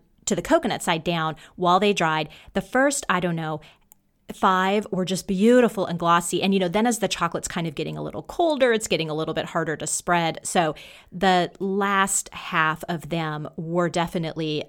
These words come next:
more kind of chunky and rustic looking, I would say. But, you know, I could have just stopped and, and nuked it again in the microwave, I suppose.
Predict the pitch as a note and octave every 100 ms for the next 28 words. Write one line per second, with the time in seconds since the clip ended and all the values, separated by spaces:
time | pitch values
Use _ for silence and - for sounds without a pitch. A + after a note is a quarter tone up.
0 | - F3 E3 D#3 D3+ - D#3+ - - -
1 | F3+ - D3 C#3 - - B2+ C#3 D3 D#3
2 | - F3+ D#3+ E3 - - - D#3+ D#3+ -
3 | D3 - D3 D3+ D3 - B2 D#3 F#3 -
4 | - A3 F3 F3 F3+ D#3+ D3+ D#3 - D#3
5 | C#3+ - D3 - E3 D#3 D#3 - E3 D3
6 | D3+ D3 D#3 C#3 C#3 C#3+ G#2+ C3 C3 -
7 | - C#3+ A2+